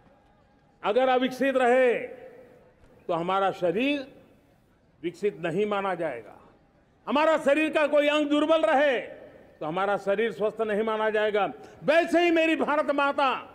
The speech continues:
उसका कोई एक भूभाग भी, समाज का कोई तबका भी अगर दुर्बल रहे तो मेरी भारत माता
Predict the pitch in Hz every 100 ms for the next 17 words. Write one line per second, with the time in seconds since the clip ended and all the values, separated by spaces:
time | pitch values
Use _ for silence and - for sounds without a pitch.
0 | - - _ 214 214 247 226 254 262 262
1 | 180 226 247 220 277 254 262 202 - -
2 | - - - 262 302 311 311 302 302 302
3 | 302 294 302 294 294 269 156 - - -
4 | 190 220 160 226 233 240 233 233 339 339
5 | 196 - - - 185 180 214 214 - 185
6 | 208 202 202 196 208 196 151